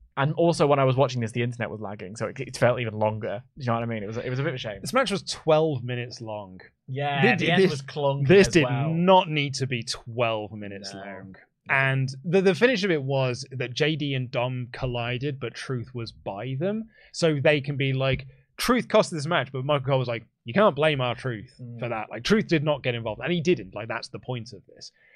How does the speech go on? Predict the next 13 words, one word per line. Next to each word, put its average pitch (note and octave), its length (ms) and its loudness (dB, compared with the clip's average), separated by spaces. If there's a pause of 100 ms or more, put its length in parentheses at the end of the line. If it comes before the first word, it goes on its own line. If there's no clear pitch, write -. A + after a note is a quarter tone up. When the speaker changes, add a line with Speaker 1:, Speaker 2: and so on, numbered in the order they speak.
(120)
Speaker 2:
And E3 140 -4
then D#3+ 80 0
afterwards, C#3+ 600 2
they, C3+ 280 0 (220)
Aw-, C3 240 -2
Awesome C3+ 280 0
Truth C3+ 320 -2 (220)
stood C#3 340 -2
tall. B2 420 -4 (220)
So B3 140 6
I, D4+ 160 6
I, - 40 2 (120)
I, C4 60 6